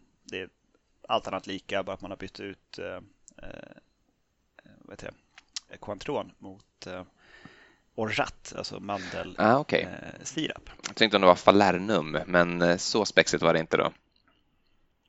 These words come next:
Speaker 1: Nej, och, eh, när jag skakade den här för, ja, innan vi började då, så jag smakade på den, så tyckte jag inte att det riktigt kom igenom så mycket utav mandeln. Jag tyckte det som var, det var bara liksom, som att det hade varit sockerlag.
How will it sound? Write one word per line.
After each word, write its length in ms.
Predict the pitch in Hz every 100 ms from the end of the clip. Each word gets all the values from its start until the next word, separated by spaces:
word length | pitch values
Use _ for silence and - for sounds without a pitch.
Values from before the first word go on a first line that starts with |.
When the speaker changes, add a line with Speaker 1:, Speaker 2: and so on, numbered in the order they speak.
| 113
Speaker 1:
Nej, 240 | 135 131 - - _ _ -
och, 320 | - 123 - 135
eh, 160 | 135 - - - _ -
när 120 | - 135
jag 80 |
skakade 340 | - 160 - 208
den 80 | 127
här 200 | 107 101
för, 380 | - 98 95 - - - -
ja, 140 | 90 -
innan 200 | - 107
vi 60 | 92
började 320 | 101 127 107
då, 120 | 82
så 300 | - 107 92 - - - - - - - - - - - _
jag 120 | 104
smakade 260 | 104 95 95
på 80 | 98
den, 60 |
så 80 | 98
tyckte 200 | 123 113
jag 80 | 117
inte 220 | 110 -
att 60 | -
det 60 | 117
riktigt 480 | 110 104 - - -
kom 200 | 117 113
igenom 360 | 135 151 107
så 100 | 92
mycket 260 | 92 - 101
utav 200 | 92 110
mandeln. 340 | 123 135 139 92
Jag 80 | 92
tyckte 120 | 101
det 60 | 104
som 120 | -
var, 160 | 92 101
det 140 | - 104 - -
var 80 |
bara 140 | 110 95
liksom, 280 | - - - - - - - - - -
som 260 | - 131 113
att 80 |
det 60 | 104
hade 100 | 98
varit 160 | 92 -
sockerlag. 460 | 98 - 127 90